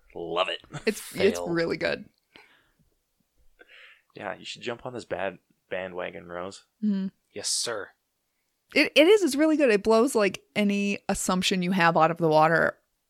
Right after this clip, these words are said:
Speaker 2: as to, like, what could potentially happen after death, and then it actually makes it super entertaining, because if that's what's on the other side, like,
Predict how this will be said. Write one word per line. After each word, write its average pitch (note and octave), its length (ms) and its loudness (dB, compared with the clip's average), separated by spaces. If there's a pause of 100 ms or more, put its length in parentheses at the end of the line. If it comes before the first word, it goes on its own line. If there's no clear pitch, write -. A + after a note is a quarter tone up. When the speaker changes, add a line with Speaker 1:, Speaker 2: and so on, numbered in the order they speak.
(100)
Speaker 2:
as - 240 -4
to, E3+ 120 -4
like, D#3+ 160 0
what E3 200 4
could F3 140 0
potentially E3+ 480 -6
happen E3+ 360 -4
after G3 260 -4
death, B3+ 240 2
and A3 120 2
then F#3 120 2
it F3 60 4
actually F3 260 2
makes F#3 180 -2
it E3 80 -6
super E3+ 260 0
entertaining, D#3+ 640 0
because F#3 260 0
if F3 140 -2
that's F3 480 2
what's G3+ 220 0
on F#3 100 2
the F3+ 100 -2
other D#3+ 160 -2
side, E3 380 2
like, D#3+ 300 -2